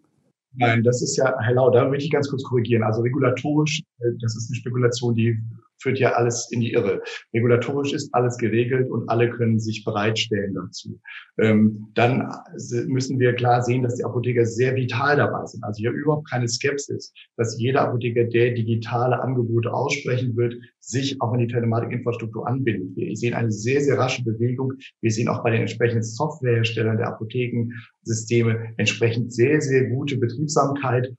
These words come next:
um dafür zu sorgen, dass alle ihre Apotheken entsprechend mit der, äh, Software für das E-Rezept ausgestattet sind. Gerade in dieser Hinblick haben wir, sind wir sehr, sehr zuversichtlich, dass alle Apotheker, die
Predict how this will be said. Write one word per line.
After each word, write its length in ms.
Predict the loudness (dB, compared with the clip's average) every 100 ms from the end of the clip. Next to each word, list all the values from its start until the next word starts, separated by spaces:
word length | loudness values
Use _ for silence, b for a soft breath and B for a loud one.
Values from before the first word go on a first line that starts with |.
| _
um 180 | 0 2
dafür 300 | 2 2 -2
zu 160 | -2
sorgen, 400 | -2 0 2 2
dass 200 | 2 -2 -2
alle 360 | 2 4 4 2
ihre 300 | -2 -2 -2
Apotheken 520 | -2 -4 -4 -4 -2
entsprechend 600 | -4 -4 0 0 2 -4 -6 b b 0
mit 260 | 0 6
der, 540 | 6 8 6 0 -6 -4
äh, 40 |
Software 480 | -2 -2 0 2 2
für 80 | 2
das 160 | 0
E-Rezept 380 | 0 -2 -2 -6
ausgestattet 640 | -2 -2 -2 -4 -6 -12
sind. 200 | -14 -12
Gerade 300 | -4 0 2
in 140 | 2 0
dieser 240 | 0 2
Hinblick 480 | 2 2 0 -4 B B _
haben 280 | -2 0 2
wir, 260 | 2 2 B B -10
sind 320 | -4 -2 0
wir 100 | 2
sehr, 220 | 4 4
sehr 160 | 4 2
zuversichtlich, 720 | 0 2 0 0 -8 -12 -8
dass 160 | -8
alle 260 | -2 2 2
Apotheker, 520 | 2 0 0 0 0
die 420 | -2 0 0 -2